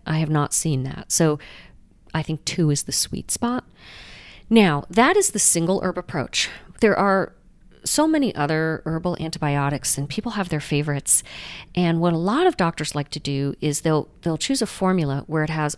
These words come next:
a whole bunch of herbal antibiotics, and then it'll have herbal antifungals. Actually, all three of the herbal antibiotics I just mentioned are also antifungals, so they work against yeast as well. They're just better, I think, at,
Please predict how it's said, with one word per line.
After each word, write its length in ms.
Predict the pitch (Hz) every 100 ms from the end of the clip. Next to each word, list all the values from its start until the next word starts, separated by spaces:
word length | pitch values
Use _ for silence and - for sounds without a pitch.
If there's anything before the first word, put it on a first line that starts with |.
| -
a 60 |
whole 440 | 139 - - 320 302
bunch 440 | - 196 151 -
of 120 | - 147
herbal 260 | 165 165
antibiotics, 600 | 151 156 147 139 131 - 151
and 100 | 180
then 100 | 190
it'll 140 | 180
have 300 | 180 165 151 - - - - -
herbal 200 | 165 165
antifungals. 680 | 156 156 143 143 143 - - - - -
Actually, 360 | 190 - 160 - -
all 220 | 190 277
three 260 | - 208
of 120 | 190 170
the 80 |
herbal 240 | 147 156 165
antibiotics 500 | 156 151 143 143 143
I 40 |
just 280 | 135 175 -
mentioned 520 | 139 139 - 139 139 - - - - - - -
are 240 | 160 151 151
also 260 | 156 - 165
antifungals, 720 | 151 170 147 - 135 131 -
so 180 | - 143
they 80 |
work 160 | 147 147
against 340 | 160 165 165
yeast 520 | 156 131 - - - - - - -
as 120 | 160
well. 300 | 165 127 - - - - -
They're 120 | 185
just 440 | 185 196 - - - - - - - - -
better, 340 | 214 202 135
I 120 | - 135
think, 400 | 131 127 - -
at, 240 | 143 110